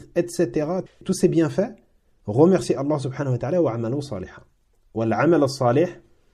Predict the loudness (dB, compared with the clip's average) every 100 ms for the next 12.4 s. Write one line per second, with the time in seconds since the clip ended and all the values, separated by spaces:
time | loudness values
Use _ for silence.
0 | _ _ -10 -6 4 6 6 4 0 -18
1 | _ -8 -2 -2 -2 0 0 0 0 -2
2 | -6 -6 -6 -8 _ _ _ _ -6 -4
3 | -4 -2 -2 -2 0 0 0 0 -2 -2
4 | 0 -2 -6 -18 _ _ _ -8 -4 -4
5 | 0 0 0 0 0 0 0 0 0 -2
6 | -2 -10 _ _ _ 2 4 4 0 -16
7 | -8 -4 -2 0 2 2 0 -2 -4 -4
8 | -4 -2 0 0 0 -2 -2 -2 -2 -4
9 | -4 -12 -6 -2 -2 -4 -10 -18 -20 _
10 | _ _ _ 0 4 6 6 4 0 2
11 | 2 0 0 4 6 6 6 2 2 4
12 | 4 4 2 -2